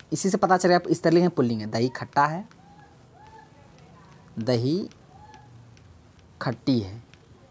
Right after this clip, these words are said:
तो कौन सा आपको सेंटेंस सही लग रहा है? दही खट्टी है, कभी कोई किसी के मुंह से सुने दही खट्टी है? नहीं, ये गलत हो जाएगा, दही खट्टी नहीं होता, दही खट्टा होता है, यानी कि दही पुल्लिंग हो गया। दही क्या हो गया? पुल्लिंग, ये वाला सेंटेंस सही है। इसका आंसर ऑप्शन बी हो गया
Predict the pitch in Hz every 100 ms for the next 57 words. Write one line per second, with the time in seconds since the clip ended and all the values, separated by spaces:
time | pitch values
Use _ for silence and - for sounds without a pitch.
0 | - - - 214 208 185 190 180 165 160
1 | 127 110 98 98 - - - - 143 165
2 | - 180 - 190 151 151 156 180 139 160
3 | 180 180 170 202 247 127 135 - 120 -
4 | 151 180 - - - 123 110 - - -
5 | 113 127 123 107 101 101 120 123 123 -
6 | 156 156 131 107 123 156 - - 147 131
7 | 104 110 101 - - 123 123 123 135 180
8 | - 120 139 117 101 95 110 123 147 143
9 | 160 330 - - - 127 123 131 139 131
10 | - 131 120 120 110 101 95 - - 120
11 | 147 139 151 139 185 165 143 143 143 214